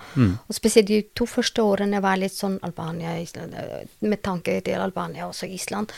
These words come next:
Speaker 1: Mhm.
Speaker 2: Så etter jeg besøkte Albania, da sa jeg, «Nei, her er jeg. Nå blir
Speaker 1: Mhm.
Speaker 2: jeg på Island,
Speaker 1: Mhm.
Speaker 2: konsentrerer meg på
Speaker 1: Mhm.
Speaker 2: språk», og,
Speaker 1: Mhm.
Speaker 2: og så, så ble den. Men jeg, eh, jeg ble borte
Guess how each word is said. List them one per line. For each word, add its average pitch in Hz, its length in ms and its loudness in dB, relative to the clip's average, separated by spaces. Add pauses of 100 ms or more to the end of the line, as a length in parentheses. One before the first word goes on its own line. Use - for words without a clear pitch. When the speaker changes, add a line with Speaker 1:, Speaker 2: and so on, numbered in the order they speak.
(100)
Speaker 1:
Mhm. 95 240 4
Speaker 2:
Så - 100 -2
etter 214 220 0
jeg 220 120 4
besøkte 233 400 2
Albania, 220 380 0
da 190 140 -4
sa 190 140 -8
jeg, - 140 -10
«Nei, 160 160 -2 (160)
her 180 180 0
er 175 80 0
jeg. 160 220 -6 (480)
Nå 190 160 2
blir 196 140 6
Speaker 1:
Mhm. 175 260 8
Speaker 2:
jeg - 100 -6 (100)
på 208 120 2
Island, 320 380 2 (200)
Speaker 1:
Mhm. 214 120 8
Speaker 2:
konsentrerer 202 560 2
meg 185 180 -4
på 185 100 -8
Speaker 1:
Mhm. 117 200 4
Speaker 2:
språk», 320 320 6
og, - 280 0
Speaker 1:
Mhm. 123 320 2
Speaker 2:
og 240 80 6
så, 311 140 6
så 381 260 4
ble 185 220 4
den. 175 180 -2 (380)
Men 233 160 8
jeg, 262 380 6
eh, 277 320 4 (1300)
jeg 214 120 6
ble 254 120 12
borte 269 440 4